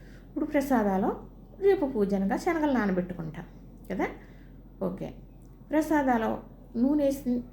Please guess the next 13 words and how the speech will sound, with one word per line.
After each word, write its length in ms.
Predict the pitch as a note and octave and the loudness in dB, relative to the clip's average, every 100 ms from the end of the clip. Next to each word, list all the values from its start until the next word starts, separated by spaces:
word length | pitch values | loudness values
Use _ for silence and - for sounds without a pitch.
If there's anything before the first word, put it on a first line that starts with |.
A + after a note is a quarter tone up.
| - A3 | -10 -4
నూనెతో 300 | A3+ A#3+ C4 | 0 4 6
ఏది 260 | B3 A#3 | 6 4
వండకూడదు 560 | B3 F#3+ F#3 F3+ F3+ G#3 | 2 2 -2 -4 -2 0
అంటున్నాను, 500 | C4+ F#3 F3 F3 F3+ - - - - | 0 0 0 -2 -4 -10 -16 -18 -6
నెయ్యితోటే 500 | G3+ G#3 G3+ G#3 G3 | 0 2 2 2 4
వండాలి. 440 | C#4+ F#3+ D#3+ D#3 - | 4 2 0 -2 -4
నెయ్యితోటి 460 | B3 C4+ B3+ A#3+ A#3+ | -4 -2 0 0 0
కుదరదు, 380 | F#3+ F3+ E3+ - - - | -2 0 -2 -4 -12 -6
అయినా 220 | F#3+ C4 | 0 2
మనం 180 | G#4+ G#4 | 2 2
ప్రసాదాలు 580 | E4+ D4+ C4+ A3+ A3 G#3 | 2 2 2 2 2 0
చేసుకోవచ్చు. 580 | F3+ - F3+ D#3+ - - - - - - - - - - - - - - - - - - A3 | -2 -4 -8 -8 -10 -18 -20 -20 -20 -20 -20 -20 -20 -20 -20 -20 -20 -20 -20 -20 -20 -6 0
ఎలానా? 280 | B3 A3 | 2 0